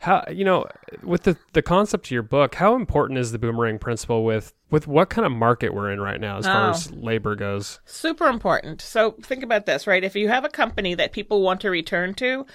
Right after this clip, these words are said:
Speaker 2: you have a company that people have a hard time leaving, <laughs> right?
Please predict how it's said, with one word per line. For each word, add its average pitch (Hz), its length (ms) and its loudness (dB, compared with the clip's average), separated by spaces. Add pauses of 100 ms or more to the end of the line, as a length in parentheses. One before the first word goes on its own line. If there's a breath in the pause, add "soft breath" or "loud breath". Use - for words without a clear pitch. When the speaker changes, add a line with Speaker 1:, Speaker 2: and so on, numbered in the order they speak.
(280 loud breath)
Speaker 2:
you 208 140 0
have 214 200 6
a 226 60 -8
company 214 420 0
that 180 220 0
people 202 240 -4
have 208 180 2
a 208 40 0
hard 220 200 2
time 240 240 0
leaving, 202 460 -2 (160)
<laughs> - 180 -20
right? 185 240 2